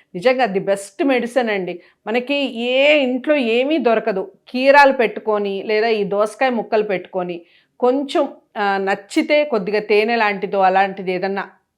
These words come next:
మామూలు కూర దోసలో అలా రాసుకొని తినటం వలన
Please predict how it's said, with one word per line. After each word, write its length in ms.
మామూలు 300
కూర 240
దోసలో 440
అలా 360
రాసుకొని 600
తినటం 640
వలన 280